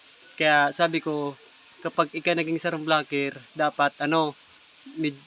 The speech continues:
mahibog ang lalogon mo, o kaya itong, itong mayo kang supog na magparataram. Kumbaga, dapat, ano, ah, masanay ka sa mga tao. Yung man lang itong, mga idol, antik sabi ko, sabi ko, dapat,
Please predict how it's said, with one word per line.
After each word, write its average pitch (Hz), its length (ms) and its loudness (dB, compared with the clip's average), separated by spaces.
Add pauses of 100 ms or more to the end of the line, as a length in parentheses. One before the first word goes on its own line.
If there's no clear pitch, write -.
(100)
mahibog 160 400 -2
ang 160 80 0
lalogon 160 480 2
mo, 170 320 0
o 139 80 -4
kaya 147 320 -2
itong, 147 380 -6 (640)
itong 208 180 -2
mayo 202 240 4
kang 165 220 0
supog 151 500 -4 (140)
na 151 240 0
magparataram. 151 960 0 (580)
Kumbaga, 156 300 -4
dapat, 160 340 4 (380)
ano, 160 320 2
ah, 139 260 2
masanay 170 460 2
ka 160 80 -2
sa 165 100 -6
mga 151 160 -4
tao. 135 380 -2 (640)
Yung 180 160 0
man 190 100 4
lang 185 80 4
itong, 180 220 -6
mga 175 160 2
idol, 170 160 0
antik 151 180 -8
sabi 147 240 -2
ko, 143 80 -10
sabi 151 240 -8
ko, 147 140 -4
dapat, 147 340 2